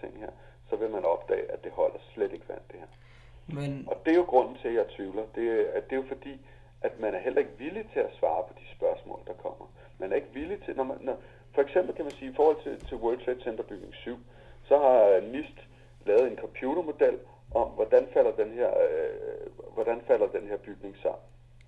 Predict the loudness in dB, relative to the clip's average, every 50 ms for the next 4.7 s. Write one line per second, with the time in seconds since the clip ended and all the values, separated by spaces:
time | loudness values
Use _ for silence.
0 | -20 -20 -20 -20 -20 -20 -18 -14 -14 -8 -6 -6 -6 -6 -8 -8 -6 -6 -6 -4
1 | -4 -6 -6 -6 -8 -10 -8 -8 -10 -12 -12 -14 -14 -14 -14 -16 -18 -20 -20 -20
2 | -20 -20 -20 -20 -20 -20 0 6 6 8 8 6 4 0 -4 -6 -6 -6 -2 4
3 | 6 6 6 6 4 0 -4 -4 -2 2 4 4 6 4 4 0 -4 -6 -6 -6
4 | -8 -8 -8 -8 -8 -4 2 4 4 4 4 0 -6 -20